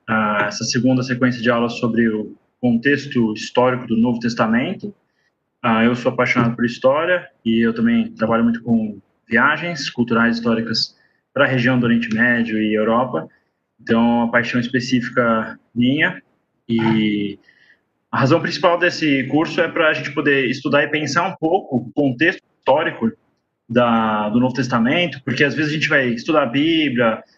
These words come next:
ou estudar o texto e a realidade onde a gente vive hoje é muito diferente da antiguidade. Então, muitos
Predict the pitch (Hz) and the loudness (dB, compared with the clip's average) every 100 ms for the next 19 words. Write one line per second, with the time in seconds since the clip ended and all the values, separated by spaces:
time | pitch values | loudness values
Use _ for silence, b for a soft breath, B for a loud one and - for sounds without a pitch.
0 | b _ - 123 123 120 120 147 135 127 | b _ -2 2 2 0 0 2 2 0
1 | 135 147 147 143 165 - 143 135 127 120 | 0 0 -2 -4 -4 -2 0 2 2 2
2 | 120 117 147 151 147 135 151 170 156 139 | 2 0 2 0 0 0 0 -2 -6 -4
3 | 131 135 127 123 131 143 151 214 - _ | -4 -2 -2 0 0 -2 -2 -6 -10 _
4 | _ _ _ _ 131 151 143 - - 170 | _ _ _ _ -2 0 0 0 2 2
5 | 143 160 185 - - 170 165 170 - 156 | 2 0 -4 -8 -4 -2 0 0 -2 -2
6 | 151 120 107 - - _ _ 123 120 147 | 2 2 0 -6 -14 _ _ -4 0 0
7 | 175 156 139 - - | 0 -2 -4 -6 -8